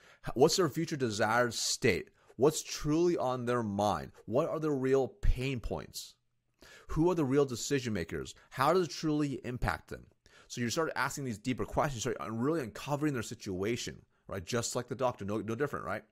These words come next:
And only once you have gathered all the information, you know, then are you able to present your offer. So I want you to picture it's ki-, it's kinda like this.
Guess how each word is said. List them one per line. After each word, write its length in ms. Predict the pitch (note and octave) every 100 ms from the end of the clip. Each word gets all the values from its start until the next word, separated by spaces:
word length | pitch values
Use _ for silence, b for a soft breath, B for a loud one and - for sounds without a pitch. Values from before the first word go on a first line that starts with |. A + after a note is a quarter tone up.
| B B B B
And 100 | -
only 340 | C#3+ E3 G3+ F#3+
once 140 | D#3+
you 80 | D#3
have 100 | G#2
gathered 300 | B2 B2 A2+ -
all 240 | B2 C#3+
the 100 | D3
information, 640 | D3 D3 A#2+ F2+ - D2+ - _ b b b b
you 100 | F2+
know, 220 | F2 D#2+ -
then 260 | G2+ C3 A#2+
are 120 | B2
you 60 |
able 140 | B2 A2+
to 160 | A#2 - -
present 320 | A#2 G2+ F#2
your 140 | D#2 E2
offer. 320 | D2+ B1+ - b
So 120 | -
I 40 | B2
want 120 | D#3+
you 60 | F3
to 20 |
picture 160 | D#3 C#3
it's 120 | -
ki-, 80 | -
it's 140 | A#2
kinda 180 | D#3+ D3
like 220 | C3 F#2
this. 240 | F#2 -